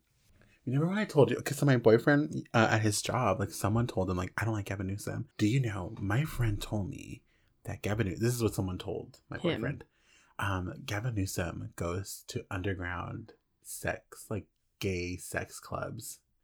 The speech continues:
Speaker 1: And it's, like, a really widely known thing in, like, the gay community and whatever, like, in Sacramento. And I'm like, "What the fuck?"
Speaker 2: Oh my God. But why in Sacramento? Why not, like, in San Diego or something?
Speaker 1: I know, 'cause he's in, like,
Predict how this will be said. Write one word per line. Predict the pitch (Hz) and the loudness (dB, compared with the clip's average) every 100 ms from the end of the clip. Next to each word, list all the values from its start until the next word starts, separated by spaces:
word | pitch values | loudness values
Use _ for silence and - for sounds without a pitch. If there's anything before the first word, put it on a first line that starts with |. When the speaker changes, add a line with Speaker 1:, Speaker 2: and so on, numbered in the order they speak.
| _ - | _ -2
Speaker 1:
And | 107 | -2
it's, | 104 | 0
like, | 104 | 2
a | 110 | 2
really | 101 101 | 2 0
widely | 101 92 85 87 92 | 0 0 -2 -4 -6
known | 85 87 87 | -6 -8 -6
thing | - - - 117 - _ - | -8 -8 -12 -14 -16 _ -10
in, | |
like, | 98 90 | -8 -6
the | 95 | -6
gay | 95 85 | -4 -4
community | 82 98 85 82 87 | -4 -8 -8 -6 -8
and | 85 90 | -8 -8
whatever, | 87 85 - - 60 | -6 -6 -6 -10 -10
like, | 87 92 | -10 -10
in | 90 90 | -8 -8
Sacramento. | 95 - 92 - - | -8 -8 -10 -10 -10
And | - | -6
I'm | 104 | 0
like, | 117 - _ - | 0 -2 _ -18
"What | - - | -10 -4
the | |
fuck?" | 202 - 85 143 139 _ _ _ _ | -2 0 0 0 -4 _ _ _ _
Speaker 2:
Oh | - | -8
my | 233 277 | -4 -4
God. | 247 233 180 90 147 170 _ _ _ _ | -2 -2 -2 -4 -8 -12 _ _ _ _
But | - | 2
why | 180 165 | 6 6
in | 269 | 6
Sacramento? | 254 240 196 156 131 | 2 2 2 2 0
Why | 113 123 | 0 0
not, | 180 | 2
like, | 175 - | 2 2
in | |
San | - 185 | 0 0
Diego | 127 117 123 139 | 0 -2 -4 -4
or | - | -8
something? | 139 139 - - 156 | -8 -10 -10 -8 0
Speaker 1:
I | 143 | 2
know, | 170 | 2
'cause | - | 0
he's | 175 165 | -4 -2
in, | 170 | -2
like, | 165 | -4